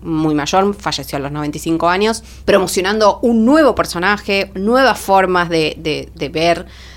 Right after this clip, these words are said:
eh, los, a los superhéroes, eh, incluso, bueno, asociándose con un artista japonés,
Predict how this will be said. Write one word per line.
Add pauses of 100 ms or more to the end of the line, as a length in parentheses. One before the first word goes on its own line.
(200)
eh,
los,
a
los
superhéroes,
eh,
incluso,
bueno,
asociándose
con
un
artista
japonés,